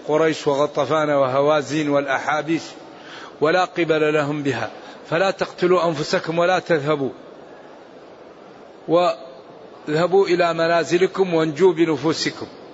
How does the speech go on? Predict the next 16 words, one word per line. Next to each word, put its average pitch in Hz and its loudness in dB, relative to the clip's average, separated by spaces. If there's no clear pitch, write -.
فالله 170 2
تعالى 165 0
قال 170 2
لهم: 156 -2
"قل 208 2
لهم 165 0
يا 180 0
نبي 175 -2
لن 165 0
ينفعكم 147 -2
الفرار". 127 2
قل 185 0
لهم: 190 0
"لن 151 -2
ينفعكم 139 -2
الفرار". 120 -2